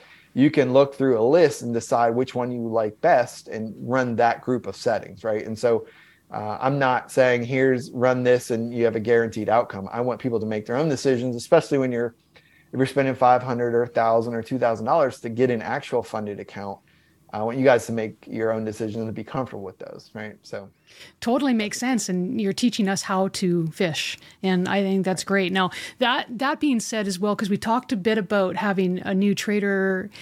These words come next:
Speaker 2: you know, having a basic understanding, but you said that it might be good for people that are struggling with their trading and especially struggling with consistency and executing their plan.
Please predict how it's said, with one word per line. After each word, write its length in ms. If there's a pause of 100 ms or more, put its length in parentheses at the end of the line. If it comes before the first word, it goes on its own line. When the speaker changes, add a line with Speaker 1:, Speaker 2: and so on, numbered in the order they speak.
(140)
Speaker 2:
you 80
know, 40
having 240
a 80
basic 440
understanding, 600
but 140
you 120
said 280
that 260
it 220
might 180
be 140
good 180
for 140
people 380
that 260
are 160
struggling 360
with 100
their 100
trading 420 (500)
and 520
especially 420
struggling 580
with 220
consistency 840
and 320
executing 480
their 100
plan. 460